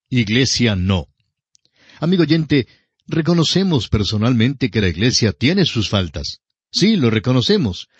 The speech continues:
Y sabemos que muchísimos enemigos se esconden tras ellas en su crítica de la iglesia.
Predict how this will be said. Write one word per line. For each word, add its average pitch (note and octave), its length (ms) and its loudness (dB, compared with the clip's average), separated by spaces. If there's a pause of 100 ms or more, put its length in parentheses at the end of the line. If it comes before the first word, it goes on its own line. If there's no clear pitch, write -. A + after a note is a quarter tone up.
(300)
Y D#3+ 80 2
sabemos F#3 420 2
que D#3 100 0
muchísimos C#3+ 720 0
enemigos C3 640 2
se - 160 0
esconden F3+ 560 0
tras B2 300 0
ellas C#3 440 0
en B2+ 160 2
su A2 180 -2
crítica D3+ 440 -2
de C3+ 100 0
la C#3 60 2
iglesia. C3 500 -2